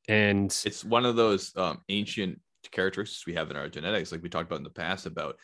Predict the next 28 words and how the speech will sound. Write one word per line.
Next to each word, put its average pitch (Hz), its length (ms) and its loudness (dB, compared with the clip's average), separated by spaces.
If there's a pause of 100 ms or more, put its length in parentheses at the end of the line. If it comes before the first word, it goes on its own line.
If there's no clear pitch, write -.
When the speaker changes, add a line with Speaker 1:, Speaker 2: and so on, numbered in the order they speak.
(280)
Speaker 2:
being 98 220 2
able 90 220 0
to 92 60 0
recognize, 85 680 -2
uh, 78 200 -4
the 78 120 -6
fear 107 380 0
response. 78 680 -6
And 64 180 -12 (240)
you - 0 -
Speaker 1:
Mm-hmm. 107 160 4
Speaker 2:
see 90 160 -2
a 73 60 -6
spider 104 580 2
or 87 60 0
a 82 60 -6
snake, 101 440 -2
that's 135 160 0
just 160 200 -4
not 117 140 0
your 90 100 -2
personal 87 480 -2
life. 92 220 0
That's 92 220 -2
a 82 60 -4 (120)
deeply 101 420 -4
rooted 90 540 -4 (420)
ape 101 280 0